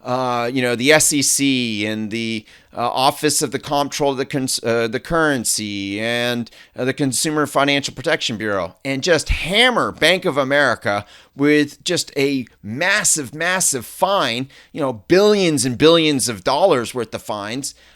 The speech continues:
um, well, it jeopardizes this bank now from failing.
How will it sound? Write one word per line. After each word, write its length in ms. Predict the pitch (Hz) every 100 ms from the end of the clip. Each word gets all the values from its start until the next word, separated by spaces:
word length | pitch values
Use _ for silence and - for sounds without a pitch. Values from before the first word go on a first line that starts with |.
| -
um, 460 | 131 135 131 131 123 - - -
well, 280 | 160 170 -
it 300 | 180 185 _ _ 123
jeopardizes 920 | - 220 214 180 143 143 127 135 117
this 180 | 143 -
bank 380 | - 147 160 -
now 320 | 127 131 156
from 420 | 156 - - 202
failing. 580 | 185 226 285 311 135 -